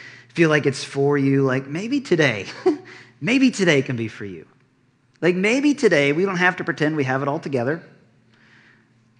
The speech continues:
Maybe today we can pretend my life truly is a mess, or maybe was a mess, and I'm still trying to find my way out of it. But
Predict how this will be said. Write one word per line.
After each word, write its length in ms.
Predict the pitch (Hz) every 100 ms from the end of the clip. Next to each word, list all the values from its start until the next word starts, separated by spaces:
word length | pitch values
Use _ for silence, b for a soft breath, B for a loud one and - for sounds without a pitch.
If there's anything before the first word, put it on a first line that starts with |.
| -
Maybe 260 | 170 214 233
today 320 | 196 202 202
we 100 | 196
can 140 | 180
pretend 420 | 156 160 156 156
my 120 | 139 147
life 260 | 147 139
truly 380 | - 180 170 156
is 120 | 147
a 60 | 120
mess, 340 | 120 135 151
or 140 | 143 143
maybe 300 | 220 190 131
was 320 | 143 147 131
a 40 |
mess, 280 | 120 127 139
and 80 | 139
I'm 40 |
still 140 | 131 156
trying 220 | 160 151
to 80 | 135
find 340 | - 143 147
my 100 | 139
way 200 | 135 127
out 160 | 117 117
of 100 | 117
it. 140 | 131
But 140 | 156